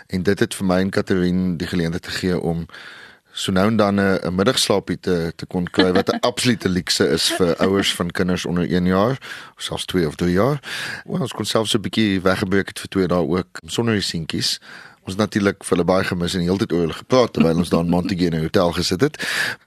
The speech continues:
Speaker 1: Dit was 'n propvol en 'n dol jaar, 'n jaar vol verandering, eh, maar ook 'n jaar met wonderlike geleenthede en reise. Maar die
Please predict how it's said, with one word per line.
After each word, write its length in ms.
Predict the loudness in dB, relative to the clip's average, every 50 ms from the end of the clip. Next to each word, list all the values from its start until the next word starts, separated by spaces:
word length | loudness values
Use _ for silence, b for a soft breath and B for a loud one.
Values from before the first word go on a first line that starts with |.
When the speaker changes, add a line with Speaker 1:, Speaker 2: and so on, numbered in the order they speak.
| _ _ _
Speaker 1:
Dit 120 | 0 2 4
was 120 | 4 4
'n 100 | 0 -2 _ -4
propvol 560 | 0 0 0 0 0 2 4 4 4 4 4
en 120 | 2 2 0
'n 140 | 0 2
dol 280 | 2 4 4 4 4 4
jaar, 320 | 4 4 4 4 4 4
'n 160 | 2 2 2 2
jaar 260 | 4 4 4 2 0
vol 460 | -2 -8 -12 -8 -2 0 2 2 2
verandering, 880 | 0 0 0 0 2 2 2 2 4 2 2 2 0 -2 -2 -4 -4 -2
eh, 180 | -2 0 0 0
maar 200 | 0 0 2 2
ook 220 | 2 2 2 2
'n 40 | 2
jaar 260 | 4 4 2 2 2
met 180 | 0 0 -2 -2 _ -8 -4
wonderlike 360 | -2 0 2 2 0 0 -2
geleenthede 600 | -4 -4 -2 0 0 0 0 0 0 2 2 0
en 200 | 0 0 0 2
reise. 540 | 2 2 2 2 2 2 2 2 2 0 -2 B B B B B B B B B _ _
Maar 360 | -2 0 2 2 4 2 2 2
die 260 | 2 2 2 0